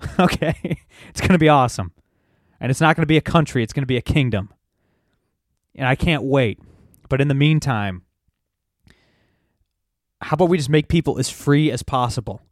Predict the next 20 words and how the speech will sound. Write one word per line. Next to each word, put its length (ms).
Give 240
people 300
the 80
freedoms 560
to 100
make 320
the 80
right 220
decisions. 640
And 100
let's 160
live 220
our 160
lives 400
in 80
a 60
way 400
that 160
shows 760
our 240